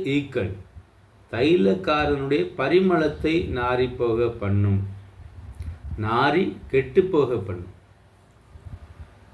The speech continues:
பரிமள தைலம். கர்த்தராக இயேசு கிறிஸ்து ஒரு வீட்டில் உட்கார்ந்திருக்கும்போது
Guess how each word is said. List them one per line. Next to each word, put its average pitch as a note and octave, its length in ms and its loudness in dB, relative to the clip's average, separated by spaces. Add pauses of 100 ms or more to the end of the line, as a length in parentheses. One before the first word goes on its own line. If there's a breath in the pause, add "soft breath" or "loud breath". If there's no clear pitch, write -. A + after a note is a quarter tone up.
(320)
பரிமள E3+ 560 6
தைலம். G2+ 400 -2 (1700)
கர்த்தராக C3 380 2
இயேசு C#3+ 380 2
கிறிஸ்து D3+ 680 -2 (2000)
ஒரு C3 220 4
வீட்டில் C#3 640 0 (560)
உட்கார்ந்திருக்கும்போது B2 1200 0